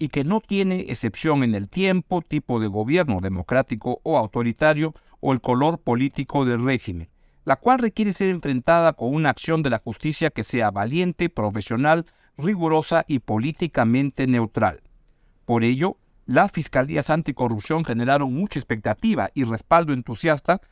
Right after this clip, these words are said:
como el de esta columna, especialmente en los momentos en que fueron atacadas, como cuando ento-, el entonces fiscal de la Nación, Walter Chávarri, quiso destituir a sus responsables en el año nuevo de dos mil diecinueve. Lamentablemente,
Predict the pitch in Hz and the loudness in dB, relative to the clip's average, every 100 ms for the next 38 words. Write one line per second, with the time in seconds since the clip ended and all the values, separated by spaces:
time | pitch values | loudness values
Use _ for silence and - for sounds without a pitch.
0 | _ - 151 156 214 - 151 - 180 170 | _ -6 -2 2 0 0 0 0 0 2
1 | 156 160 - - 156 135 226 226 220 226 | 0 -2 -6 -8 -6 -2 2 4 4 2
2 | 170 113 127 165 170 - 131 - - 156 | 0 0 0 0 -2 -2 -2 -2 -2 -2
3 | 156 139 - 107 180 160 87 - _ _ | 2 0 0 -2 0 0 -2 -10 _ _
4 | _ - 135 131 131 123 120 117 - 151 | _ -6 -2 0 0 0 0 -2 -2 -2
5 | 127 117 180 202 151 - 107 - 156 131 | 0 -2 0 -2 -4 -6 -8 0 2 2
6 | 143 131 - 143 147 - _ - 117 160 | 2 0 0 -2 -2 -6 _ -10 2 2
7 | 170 113 - 143 151 143 147 - _ _ | 2 -4 0 2 4 2 0 -6 _ _
8 | - 170 - 147 117 - 113 - 135 185 | -4 -2 0 0 -2 -2 -4 -2 0 0
9 | - - 113 - 113 107 113 110 165 160 | -2 -4 -4 -2 -4 -4 -6 2 4 4
10 | 160 - 123 104 110 143 139 120 143 147 | 2 -4 -4 0 4 4 4 2 2 0
11 | 151 110 104 101 117 131 123 - 104 101 | -2 -2 -2 0 0 0 0 0 0 0
12 | 80 - _ _ _ _ _ - _ _ | -2 -10 _ _ _ _ _ -20 _ _
13 | - 120 117 107 143 131 123 160 170 - | 0 4 4 4 2 4 2 0 0 -4